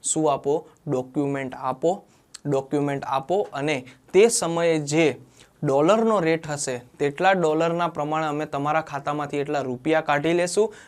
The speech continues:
અને સામેવાળાને એટલા ડોલર અમે જમા કરાવી દઈશું." શું કરશે વિદ્યાર્થી મિત્રો અહીંયા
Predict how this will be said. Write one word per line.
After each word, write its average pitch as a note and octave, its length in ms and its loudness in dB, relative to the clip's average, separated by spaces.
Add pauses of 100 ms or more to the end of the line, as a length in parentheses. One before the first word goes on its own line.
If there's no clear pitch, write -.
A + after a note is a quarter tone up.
અને C#3 180 -6
સામેવાળાને D#3 800 -2
એટલા D3 360 -4
ડોલર C#3 400 -2
અમે C3+ 200 -6
જમા C3+ 600 2 (360)
કરાવી B2 400 -2
દઈશું." A2+ 460 -8 (760)
શું F#3 200 0
કરશે F3+ 320 -2
વિદ્યાર્થી E3+ 480 -2
મિત્રો E3 280 -2
અહીંયા E3 340 -2